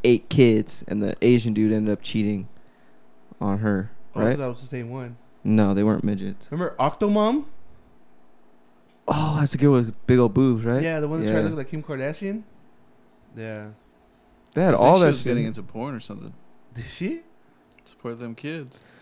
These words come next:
Speaker 1: You know. <laughs>
Speaker 2: <laughs>
Speaker 1: So, um, I got my hair cut last week with Art, and he brought up something, like, there's a, there's a, a way that girls are able to show their coochie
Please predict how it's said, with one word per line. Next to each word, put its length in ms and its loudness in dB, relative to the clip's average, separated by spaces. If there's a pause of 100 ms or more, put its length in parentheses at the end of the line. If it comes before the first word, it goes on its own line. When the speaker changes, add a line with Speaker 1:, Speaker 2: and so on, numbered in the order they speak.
(200)
Speaker 1:
You 140 6
know. 200 10
<laughs> 140 10 (380)
Speaker 2:
<laughs> 500 -10 (1600)
Speaker 1:
So, 420 8
um, 440 0 (1160)
I 80 2
got 160 6
my 100 2
hair 160 2
cut 240 -2
last 260 -4
week 120 -8
with 160 -12
Art, 280 -8 (120)
and 120 -4
he 120 0
brought 300 4
up 300 0 (1120)
something, 680 0
like, 180 -2
there's 200 2
a, 260 0 (280)
there's 200 0
a, 400 -2 (680)
a 120 4
way 280 8
that 200 6
girls 240 4
are 80 4
able 180 2
to 100 0
show 360 4
their 180 0
coochie 600 0